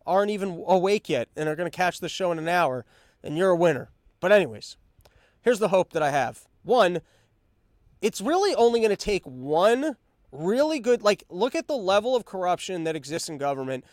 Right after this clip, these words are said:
the extent that they lie to us all the time. It, it seems to me like it really would only take one good story of kind of showcasing, like, if it turned out that the Bidens were straight up paid by China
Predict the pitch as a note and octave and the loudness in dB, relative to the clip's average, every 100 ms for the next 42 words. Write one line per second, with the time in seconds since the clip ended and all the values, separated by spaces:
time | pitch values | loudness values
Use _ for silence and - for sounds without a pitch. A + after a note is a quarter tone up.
0 | _ - D#3 - G#3 G3+ G#3 F#3+ D#3 D#3 | _ -10 -8 -2 -2 -2 -4 -4 0 2
1 | E3 E3 D3+ D3+ D3 B2+ - C3 A#2 _ | 4 2 -2 -2 -2 -4 -6 -6 -8 _
2 | _ _ _ _ _ _ _ _ _ _ | _ _ _ _ _ _ _ _ _ _
3 | _ _ _ _ _ _ - A3+ - A#3+ | _ _ _ _ _ _ -6 -6 -4 -6
4 | B3 D#4+ F4 - C#4+ B3+ A3 A3+ G3 A3 | -4 -2 -2 -2 0 2 2 -2 2 2
5 | D4 C#4 B3+ A#3+ G3+ G#3 C#3 C3+ C#3+ G3 | 2 2 2 2 -2 -2 -4 -12 0 4
6 | A3+ B3 B3 - D3+ F#3+ A3 - - F3+ | 4 4 0 -2 -4 -2 -2 -4 -2 0
7 | D#3+ C3+ C3+ B2+ - _ _ _ _ E3+ | 0 0 -4 -6 -12 _ _ _ _ -4
8 | D#3+ G3+ G3+ F3+ - G#3+ A3+ - F#3+ E3 | -2 0 0 0 0 2 2 2 -2 -2
9 | - E3 D#3 D3 C#3 _ _ _ _ - | -2 0 0 -2 -6 _ _ _ _ -4
10 | E3 D#3+ - _ _ _ - G3+ - A#3+ | 0 0 -4 _ _ _ -8 -6 -4 -4
11 | G#3+ C#4+ D#4+ C4+ B3 A3+ F3+ E3+ F#3+ F#3 | -2 0 2 4 4 0 -6 0 0 0
12 | F3+ D3+ - F3+ F#3 F3 - F3 D#3+ D#3 | -2 -6 -8 -6 -4 -4 -4 -6 -2 -4
13 | - D3 C#3 C3+ B2+ | -4 -6 -4 -4 -6